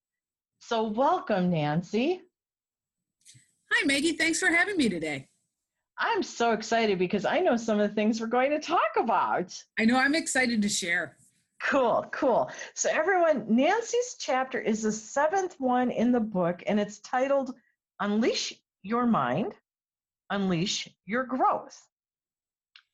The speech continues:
Speaker 1: And Nancy, you covered a ton in your chapter. Well, at the same time, you only scratched the surface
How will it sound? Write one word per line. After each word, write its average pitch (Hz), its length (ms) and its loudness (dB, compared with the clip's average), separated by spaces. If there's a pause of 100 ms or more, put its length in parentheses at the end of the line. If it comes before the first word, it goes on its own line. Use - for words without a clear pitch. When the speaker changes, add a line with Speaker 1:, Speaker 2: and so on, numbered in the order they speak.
(320)
Speaker 1:
And 269 100 -4
Nancy, 311 300 0
you 285 120 0
covered 339 520 0
a 208 80 -4
ton 294 800 0 (400)
in 208 140 -2
your 180 140 0
chapter. 110 580 -6 (560)
Well, 208 100 -2
at 220 140 -2
the 226 80 0
same 285 300 -2
time, 285 240 0
you 226 100 2
only 208 160 2
scratched 165 500 -6
the 311 80 -12
surface 214 640 -4